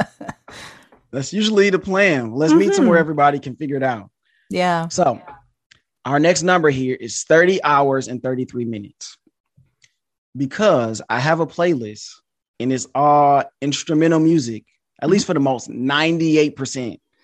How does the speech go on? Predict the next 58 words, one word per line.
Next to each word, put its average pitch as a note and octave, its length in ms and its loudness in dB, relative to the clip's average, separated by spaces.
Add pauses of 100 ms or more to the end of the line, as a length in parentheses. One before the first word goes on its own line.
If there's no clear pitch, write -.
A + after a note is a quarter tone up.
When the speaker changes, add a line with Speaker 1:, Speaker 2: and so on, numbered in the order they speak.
(480)
Speaker 1:
And C#3 100 2
this D#3+ 180 2
is D3+ 120 -4
the D3 60 -4
stuff C#3+ 260 -2
that C#3 100 -2
I B2+ 100 2
play C#3 340 -4
in B2+ 220 -8
class B2+ 480 -4
'cause C3 140 -8
I'm B2+ 120 -2
a A#2 60 -6
high A#2+ 120 -8
school A2+ 240 -12
teacher. A#2+ 460 -18 (500)
And A#2+ 120 -10
so C3+ 300 0
my C3 180 0
kids C#3+ 260 -4
are C3 80 -2
always C3 200 -4
like, A2 340 -14 (1300)
"Mister A#3 220 -4
Franklin, G#3 420 0
can G3+ 200 -2
you B3+ 100 0
play A#3+ 160 2
something F#3 300 -4
with D#3 140 0
words?" G#3 840 0
I'm F#3+ 140 -8
like, C#3+ 280 0
"No, F3 380 4
no, - 140 0
no, C#4+ 100 -4
no, D#4 120 4
no, G4+ 120 0
no. G#4+ 220 -4
Speaker 2:
<laughs> - 40 -20 (400)
Speaker 1:
The D#3 100 -10
words F#3 460 2
are - 40 -10
gonna E3 160 -4
mess D#3+ 220 -2
up E3 100 -10
the D#3 80 -6
music. D#3 580 -2
We D#3+ 100 -6
need F3+ 140 -8
to D3+ 80 -4
listen F3 260 -6
to D#3 120 -10
the C3 100 -10
music." E3 540 -2
They're E3 140 0
all D3 180 2
like G2 260 -14